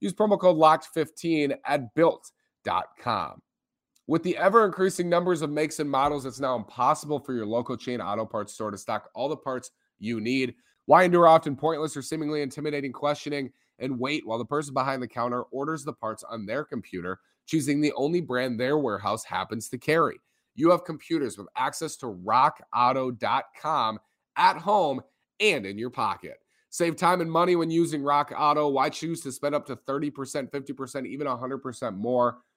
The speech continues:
for the same parts from a chain store or car dealership? Enter Rock Auto, a family business serving auto parts do-it-yourselfers for over twenty years.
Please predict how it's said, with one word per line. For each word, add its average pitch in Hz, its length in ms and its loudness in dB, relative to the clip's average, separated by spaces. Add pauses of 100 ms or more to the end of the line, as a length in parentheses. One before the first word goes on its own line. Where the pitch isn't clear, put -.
(120)
for 127 100 -2
the 117 120 -2
same 135 320 -2
parts 127 300 -2
from 117 140 -8
a 98 60 -8
chain 113 260 -6
store 110 320 -4
or 95 60 -6
car 98 260 -6
dealership? 110 500 -6 (140)
Enter 156 320 -4
Rock 113 420 -4
Auto, 131 360 0 (360)
a 117 120 -2
family 135 340 0
business 120 380 -4
serving 113 240 -8
auto 123 260 -2
parts 120 360 -4
do-it-yourselfers 107 880 -4 (460)
for - 220 -4
over 113 400 0
twenty 98 640 -6
years. 65 480 -14